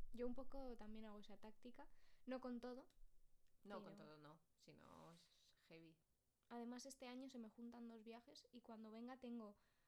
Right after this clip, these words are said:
Speaker 1: eh, menos de un día para deshacer mi maleta y volver a hacer otra más pequeña con las cos-, con cosas diferentes, porque voy a otro tipo de, mm, vacaciones. Entonces, no es la misma ropa.
Speaker 2: Más pequeña, entre comillas, porque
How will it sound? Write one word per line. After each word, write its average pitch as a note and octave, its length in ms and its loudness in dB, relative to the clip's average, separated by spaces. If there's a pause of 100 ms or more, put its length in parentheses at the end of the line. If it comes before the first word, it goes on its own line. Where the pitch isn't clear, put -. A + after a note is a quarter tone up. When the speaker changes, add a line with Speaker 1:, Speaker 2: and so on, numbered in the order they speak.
(540)
Speaker 1:
eh, A3 440 0
menos B3 340 2
de C4 80 2
un B3 100 4
día C4 280 0
para A3 280 -4
deshacer G#3+ 460 -4
mi C#4 140 2
maleta C4 420 0
y C4+ 40 -2
volver A3+ 280 -2
a A#3 60 -2
hacer A#3+ 200 -4
otra A#3 220 -2
más A3 180 -4
pequeña A#3 480 -4 (160)
con A3+ 280 -2 (420)
las G#3 300 -10
cos-, A#3 220 -4 (180)
con A#3 180 4
cosas C#4+ 260 2
diferentes, B3+ 540 0
porque G#3+ 360 -4
voy A3 280 2
a B3 120 4
otro A#3 280 0
tipo A#3+ 480 -2
de, G3+ 160 -4 (220)
mm, G#3 320 -2
vacaciones. G#3 760 0 (420)
Entonces, A#3 540 2
no A#3+ 360 4
es A#3+ 160 2
la A#3 120 2
misma G#3+ 320 -2
ropa. G#3+ 340 -8 (340)
Speaker 2:
Más A3+ 260 2
pequeña, G3+ 520 0
entre G3+ 220 -2
comillas, G3+ 340 -2
porque F3+ 400 -8